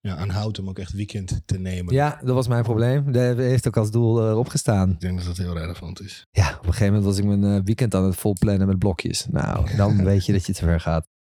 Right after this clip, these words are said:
Speaker 2: Ehm, wat waren de dingen waar ik energie van kreeg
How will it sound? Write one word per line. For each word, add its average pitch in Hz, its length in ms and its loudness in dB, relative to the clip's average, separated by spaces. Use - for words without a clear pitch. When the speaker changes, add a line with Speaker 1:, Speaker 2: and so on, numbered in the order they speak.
Speaker 2:
Ehm, 131 1000 0
wat 110 400 -2
waren 127 340 2
de 107 100 0
dingen 120 440 0
waar 107 180 4
ik 98 100 2
energie 107 380 2
van 196 100 0
kreeg 151 560 -2